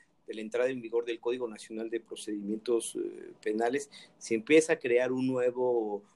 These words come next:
un nuevo derecho, criterios completamente distintos a lo que veníamos,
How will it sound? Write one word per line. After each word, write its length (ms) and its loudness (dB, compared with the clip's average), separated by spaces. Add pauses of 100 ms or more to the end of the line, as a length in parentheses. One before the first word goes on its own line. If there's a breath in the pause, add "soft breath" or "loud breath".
(180)
un 120 -6
nuevo 220 2
derecho, 800 -4
criterios 680 0
completamente 1160 -2
distintos 800 -2
a 60 -2
lo 180 -6
que 160 -2
veníamos, 580 -2